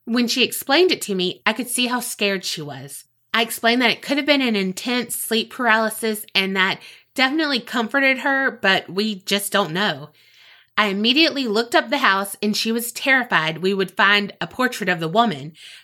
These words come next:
confirming what she saw. But we found that there was pretty much nothing about the house online, only the booking and hiring website with a minimal house history section.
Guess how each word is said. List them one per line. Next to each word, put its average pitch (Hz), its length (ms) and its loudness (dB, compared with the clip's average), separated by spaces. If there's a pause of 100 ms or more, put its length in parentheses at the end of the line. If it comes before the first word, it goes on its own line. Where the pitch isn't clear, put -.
confirming 208 760 4
what 170 260 -2
she 151 140 -8
saw. 196 440 0 (800)
But 233 120 6
we 233 120 4
found 247 340 2
that 226 120 -2
there 226 140 2
was 226 140 0
pretty 302 240 -2
much 392 280 0
nothing 226 360 2
about 220 300 4
the 196 60 -4
house 190 280 2
online, 180 540 0 (640)
only 240 280 4
the 196 120 0
booking 208 400 0
and 170 140 -2
hiring 226 380 2
website 170 580 0
with 165 160 -4
a 170 40 -4
minimal 190 400 2
house 180 380 0
history 175 420 -4
section. 151 720 -10